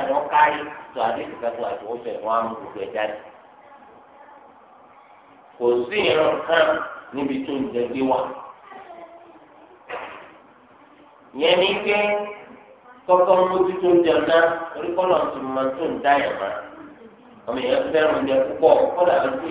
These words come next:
ṣe, ẹ̀, alájẹmọ́pọ̀.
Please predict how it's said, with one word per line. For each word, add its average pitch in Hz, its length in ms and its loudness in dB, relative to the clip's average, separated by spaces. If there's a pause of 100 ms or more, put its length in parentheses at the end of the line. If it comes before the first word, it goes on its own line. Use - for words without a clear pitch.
(160)
ṣe, 123 240 -6 (800)
ẹ̀, 117 560 0
alájẹmọ́pọ̀. 127 880 0